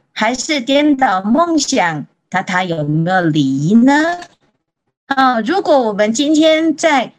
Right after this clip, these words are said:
人群当中，可是我们都很自在，没有执着，那他就真的很离了啊。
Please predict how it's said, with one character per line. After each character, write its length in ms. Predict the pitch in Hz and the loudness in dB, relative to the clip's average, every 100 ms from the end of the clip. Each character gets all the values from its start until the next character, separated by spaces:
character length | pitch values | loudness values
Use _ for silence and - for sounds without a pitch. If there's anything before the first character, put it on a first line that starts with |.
| _ | _
人 240 | 185 240 | -2 0
群 240 | 320 285 254 | 2 2 4
当 200 | 262 262 | 4 2
中， 340 | 269 262 262 _ - | 2 2 0 _ -6
可 120 | - | -2
是 100 | 294 | 0
我 200 | 415 339 | 2 2
们 220 | 202 220 240 | 2 0 2
都 240 | 330 349 _ | 0 -2 _
很 200 | - 220 | -2 -2
自 200 | 226 359 | 0 -2
在， 320 | 269 359 311 - | 0 0 0 -2
没 140 | 240 | 0
有 160 | 339 247 | 2 0
执 220 | - 254 | 0 -2
着， 320 | 233 185 185 _ | 2 0 0 _
那 140 | - - | -4 -2
他 280 | - 202 | -2 -2
就 240 | 220 - 208 | -2 -4 -4
真 240 | 202 196 | 0 -2
的 260 | 202 165 - | 0 -2 -4
很 240 | - 165 156 | -4 -2 0
离 220 | 151 151 | 0 0
了 100 | 214 | 2
啊。 260 | 262 302 | 2 0